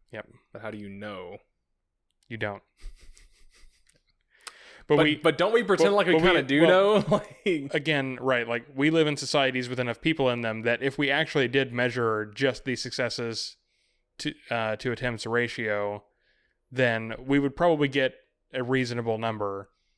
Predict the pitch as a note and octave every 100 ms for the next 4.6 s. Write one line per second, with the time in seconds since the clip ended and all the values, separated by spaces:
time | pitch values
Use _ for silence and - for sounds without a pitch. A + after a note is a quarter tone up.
0 | _ C3+ B2 A#2+ A2 A2 - - _ -
1 | A#2+ A#2 - D3+ C#3+ C3 B2+ A#2 G#2+ G#2
2 | G#2 - - - _ _ _ _ _ B2+
3 | B2 G#2+ G#2+ _ _ _ - A#2+ A2+ A2
4 | G#2+ G#2 G#2 G#2 F#2+